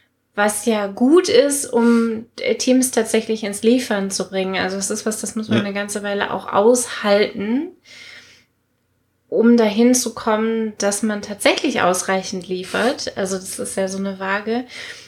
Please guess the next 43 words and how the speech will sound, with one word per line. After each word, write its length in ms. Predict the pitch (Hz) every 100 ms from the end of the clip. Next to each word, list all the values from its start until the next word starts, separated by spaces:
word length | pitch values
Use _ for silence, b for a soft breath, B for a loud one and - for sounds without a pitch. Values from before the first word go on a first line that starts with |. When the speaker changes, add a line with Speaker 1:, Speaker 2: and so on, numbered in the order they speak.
| B _ _
Speaker 1:
Also 180 | 196 190
Scrum 380 | - 214 208 214
hat 140 | 220
das 120 | 208
eingebaut, 600 | - 190 214 196 175 170
diesen 240 | 175 170 175
Druck, 420 | 175 170 - - _
dass 180 | - 175
am 80 | 190
Ende 160 | - -
Speaker 2:
Ja. 80 | 180
Speaker 1:
des 100 | 175
Sprints 380 | - 185 175 -
was 140 | 170
fertig 340 | - 180 175
sein 280 | - 185 170
muss. 280 | - - - - - 117 -
Speaker 2:
Wir 180 | 127 117
reden 200 | 120 165
ja 100 | 143
auch 240 | - - -
häufig 880 | 117 92 - 95 - - - - - _
über 320 | 147 139 127
Getting 440 | 113 127 117 139 135
Shit 500 | - 131 123 - -
Done. 300 | 117 98 - -
Speaker 1:
Genau. 380 | 214 208 180 175 B B B B B _
Und 220 | - 220 226
dann 300 | 233 247 240
haben 200 | 240 240
wir 200 | 220 214
häufig 400 | 220 277 311 -
genug 320 | 269 254 254
Projekte 540 | - 240 226 208 - 220
in 400 | - 202 208 -
einem 460 | 196 190 196 190
klassischen 600 | 190 - 202 - 202 -
Umfeld. 680 | 185 208 233 - 262 285 285
Da 60 | 220
gibt 180 | 120 117
es 120 | 117
Speaker 2:
Mhm. 20 | 123
Speaker 1:
Projektpläne. 1160 | 214 196 - - - 202 220 247 262 277 302